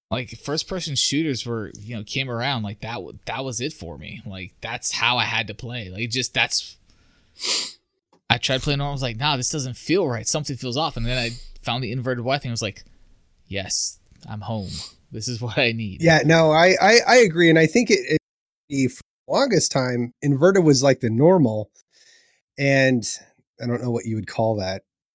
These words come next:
Speaker 2: Like, n-, uninverted was, like, the kind of, you had to go in the settings and change everything.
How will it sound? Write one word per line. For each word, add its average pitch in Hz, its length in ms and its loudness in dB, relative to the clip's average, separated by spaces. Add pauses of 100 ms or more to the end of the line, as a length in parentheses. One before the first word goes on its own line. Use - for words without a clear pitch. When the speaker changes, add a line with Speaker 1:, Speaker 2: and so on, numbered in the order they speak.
(260)
Speaker 2:
Like, 110 240 -4 (100)
n-, 135 220 0
uninverted 127 760 6 (300)
was, 127 240 4
like, 117 180 6
the 113 140 2
kind 127 220 4
of, 123 80 2
you 123 180 4
had 131 100 4
to 117 60 2
go 127 100 6
in 123 80 6
the 117 60 2
settings 120 380 2
and 117 100 0
change 120 260 2
everything. 113 240 2